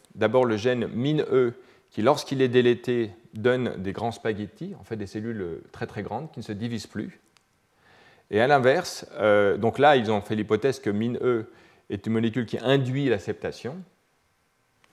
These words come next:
et qui est, euh, donc dans des conditions mutantes, donne naissance à ces filaments plus grands. Alors de façon remarquable, lorsque l'on surexprime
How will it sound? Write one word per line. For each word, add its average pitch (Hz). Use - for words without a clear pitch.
et 101
qui 123
est, 135
euh, 104
donc 110
dans 101
des 98
conditions 90
mutantes, 127
donne 123
naissance 117
à 107
ces 101
filaments 104
plus -
grands. -
Alors 107
de 110
façon 135
remarquable, 131
lorsque 117
l'on 107
surexprime 156